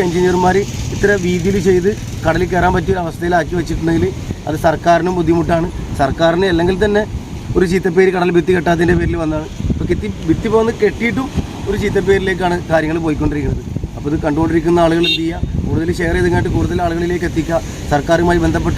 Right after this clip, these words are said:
ആളുകൾ ഇത് കാണുന്നുണ്ടെങ്കിൽ മുനിസിപ്പാലിറ്റിയും അതുമായി ബന്ധപ്പെട്ട ആളുകളൊക്കെ ഇത് കാണുന്നുണ്ടെങ്കിൽ ഈ വിവരം എന്ത് ചെയ്യുക, അവരിലേക്ക് എത്തിക്കുക. ഇവിടുന്ന്, അതായത് സർക്കാർ കൂടുതൽ ഇനി കല്ല് കൊടുത്ത് ഇറക്കേണ്ട കാര്യമില്ല. ഇവിടുന്ന് ഒരു മൂന്ന് ലെയർ എടുത്ത് കയറ്റി ഇതിനെ മുകളിലേക്ക് എടുത്ത് കയറ്റി വെച്ചാൽ മതി.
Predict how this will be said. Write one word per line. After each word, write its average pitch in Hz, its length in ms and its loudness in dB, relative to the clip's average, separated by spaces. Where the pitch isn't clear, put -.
ആളുകൾ 170 220 0
ഇത് 175 140 0
കാണുന്നുണ്ടെങ്കിൽ 165 480 0
മുനിസിപ്പാലിറ്റിയും 170 720 -2
അതുമായി 165 320 0
ബന്ധപ്പെട്ട 170 400 0
ആളുകളൊക്കെ 170 340 0
ഇത് 160 140 0
കാണുന്നുണ്ടെങ്കിൽ 170 520 0
ഈ - 100 4
വിവരം 180 240 4
എന്ത് 170 100 2
ചെയ്യുക, 175 160 4
അവരിലേക്ക് 165 360 0
എത്തിക്കുക. 165 300 0
ഇവിടുന്ന്, 175 260 4
അതായത് 185 280 2
സർക്കാർ 202 360 0
കൂടുതൽ 208 300 2
ഇനി 214 160 -2
കല്ല് 190 200 0
കൊടുത്ത് 208 200 4
ഇറക്കേണ്ട 196 340 0
കാര്യമില്ല. 170 280 0
ഇവിടുന്ന് 190 320 2
ഒരു 214 140 0
മൂന്ന് 202 280 4
ലെയർ 196 180 2
എടുത്ത് 196 180 0
കയറ്റി 190 180 2
ഇതിനെ 190 160 2
മുകളിലേക്ക് 185 300 4
എടുത്ത് 185 180 0
കയറ്റി 170 240 2
വെച്ചാൽ 156 240 2
മതി. 131 140 0